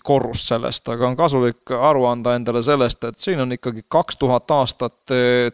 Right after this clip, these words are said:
tööd tehtud ja neid korruseid on ikkagi päris palju enne meid juba. Äh, aga samuti on tarvis õppida tunnustama neid samu teisi korruseid ja ma varem kirjutasin oma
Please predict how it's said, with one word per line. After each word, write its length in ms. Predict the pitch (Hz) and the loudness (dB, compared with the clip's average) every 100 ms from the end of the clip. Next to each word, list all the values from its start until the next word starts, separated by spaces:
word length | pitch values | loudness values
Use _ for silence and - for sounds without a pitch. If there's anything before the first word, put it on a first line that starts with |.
| _ | _
tööd 300 | 160 127 - | 2 2 0
tehtud 400 | 127 123 - 123 | -4 -6 -8 -8
ja 80 | 123 | -4
neid 200 | 143 143 | -4 -2
korruseid 440 | 151 143 127 117 117 | 2 2 2 0 -2
on 160 | 117 | -2
ikkagi 240 | 113 110 110 | -4 -4 0
päris 280 | 131 123 - | 2 0 0
palju 320 | 123 117 120 | 0 0 -2
enne 180 | 120 120 | -4 -2
meid 300 | 147 117 - | -2 -2 -4
juba. 220 | - - _ - - - - - _ | -10 -12 _ -20 -20 -20 -20 -20 _
Äh, 320 | 135 123 120 - | 2 6 4 4
aga 560 | 139 127 120 127 123 120 - | 4 4 4 2 2 0 -4
samuti 440 | - 156 240 220 156 | -2 0 0 0 0
on 120 | 135 | 2
tarvis 320 | 175 185 156 | 2 2 0
õppida 380 | 175 - 156 139 | -2 -2 0 0
tunnustama 640 | - 202 165 - 160 151 151 | 0 0 0 0 0 2 2
neid 240 | 156 151 | 0 -4
samu 300 | - 185 165 | -2 2 2
teisi 320 | - 165 139 139 | 2 0 0 2
korruseid 560 | 190 175 117 110 110 | 4 4 2 0 -2
ja 80 | 113 | -2
ma 220 | 127 143 139 - _ 139 123 | 2 2 2 -6 _ -4 0
varem 340 | 156 180 135 | 2 2 2
kirjutasin 460 | 127 143 135 - 135 | 2 2 0 -2 2
oma 140 | 139 | 4